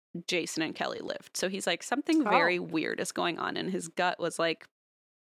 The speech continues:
Speaker 1: "This isn't good." So he contacts police and he says, "There is no way Jason was using heroin. Like,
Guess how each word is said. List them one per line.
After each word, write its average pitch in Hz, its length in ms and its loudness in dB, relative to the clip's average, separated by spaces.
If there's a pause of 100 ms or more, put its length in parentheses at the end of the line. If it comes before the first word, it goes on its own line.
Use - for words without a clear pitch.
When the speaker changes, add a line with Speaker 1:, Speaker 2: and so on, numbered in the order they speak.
(120)
Speaker 1:
"This 190 160 0
isn't 156 220 0
good." - 220 -2 (920)
So 226 440 4
he 370 260 2
contacts 269 540 2
police - 420 0
and - 180 2
he 226 140 4
says, 202 380 2
"There 269 340 6
is 262 240 2
no 196 420 6
way 302 300 4
Jason 208 540 2
was 196 200 2
using 180 280 0
heroin. 262 920 4
Like, 185 400 0